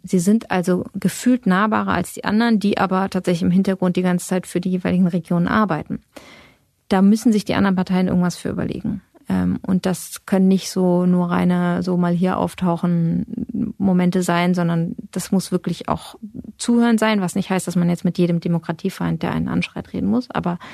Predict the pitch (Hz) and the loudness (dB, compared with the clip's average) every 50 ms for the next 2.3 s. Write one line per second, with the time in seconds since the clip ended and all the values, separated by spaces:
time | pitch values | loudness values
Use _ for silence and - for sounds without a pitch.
0 | - - - - _ - - 202 202 202 190 - 180 170 - - - 160 - - | -20 -20 -20 -20 _ -2 2 4 4 4 4 2 -2 -2 -2 -6 -6 -6 -6 -4
1 | - 180 165 - - - 170 165 160 156 - - - - - - - - - _ | -4 -4 -4 -4 -6 -10 -8 -8 -8 -8 -10 -12 -12 -10 -10 -10 -10 -10 -12 _
2 | _ _ - _ - - | _ _ -20 _ -20 -20